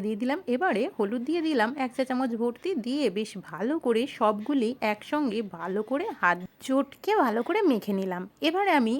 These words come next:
এর মধ্যে দিয়ে দিলাম এক চা চামচের চার ভাগের এক ভাগ চাট মশলা, একদম এক চা চামচ ভর্তি জিরের গুঁড়ো দিয়ে এখন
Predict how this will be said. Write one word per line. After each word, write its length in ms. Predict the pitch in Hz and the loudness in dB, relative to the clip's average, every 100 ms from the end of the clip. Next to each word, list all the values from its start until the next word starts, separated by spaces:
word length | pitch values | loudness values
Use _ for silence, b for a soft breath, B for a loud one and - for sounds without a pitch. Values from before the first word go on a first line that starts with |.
| - | 0
এর 160 | 226 214 | 0 2
মধ্যে 220 | 220 233 233 | 0 0 0
দিয়ে 200 | 262 269 | 0 2
দিলাম 240 | 269 196 240 - 220 | 2 2 0 -2 -4
এক 80 | 240 | -2
চা 100 | 320 | -4
চামচের 480 | 330 370 320 269 233 285 - | 0 2 2 0 -2 -4 -6
চার 180 | 190 208 269 | 0 2 2
ভাগের 280 | 302 233 240 202 | 2 0 0 -2
এক 80 | 185 185 | -2 -2
ভাগ 100 | 277 - | -4 -2
চাট 160 | 190 170 - | 0 0 0
মশলা, 340 | 220 - 285 370 - 240 | -4 -2 0 0 0 -2
একদম 320 | 247 233 247 - 196 | 0 0 0 -2 -6
এক 80 | - | -4
চা 60 | 233 | -2
চামচ 200 | 302 240 202 - | 0 0 -2 -4
ভর্তি 380 | 214 247 247 214 214 185 | 0 0 -2 -6 -4 -4
জিরের 260 | 196 208 208 | 0 0 0
গুঁড়ো 200 | 247 370 523 B B B B 196 | 0 -2 -4 B B B B -2
দিয়ে 260 | 254 339 240 302 - B B | 2 4 4 0 -6 B B
এখন 220 | 208 277 | -2 2